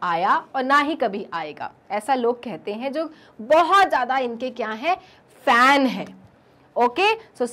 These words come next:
obviously जो इंसान ने सारे फॉर्मेट्स में हाईएस्ट रन स्कोर किए हो,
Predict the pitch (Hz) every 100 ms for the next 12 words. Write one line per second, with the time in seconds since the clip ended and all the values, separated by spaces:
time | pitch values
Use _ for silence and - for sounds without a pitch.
0 | - 240 233 311 403 - 349 370 240 294
1 | 311 302 294 294 262 285 285 294 302 294
2 | 240 240 285 269 233 254 262 269 - 285
3 | 262 202 202 269 277 262 262 254 - 247
4 | 247 247 247 247 254 240 247 254